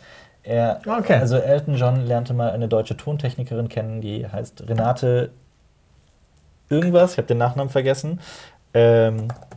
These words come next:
Speaker 1: google ich jetzt gerade auch noch, damit das hier nicht so im Raum steht. Renate Blaue,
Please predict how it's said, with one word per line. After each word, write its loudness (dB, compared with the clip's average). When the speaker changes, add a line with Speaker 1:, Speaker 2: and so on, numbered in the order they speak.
Speaker 1:
google 4
ich -2
jetzt -2
gerade 2
auch 0
noch, -4
damit -10
das -12
hier -8
nicht -8
so -6
im -4
Raum -2
steht. -4
Renate 0
Blaue, 4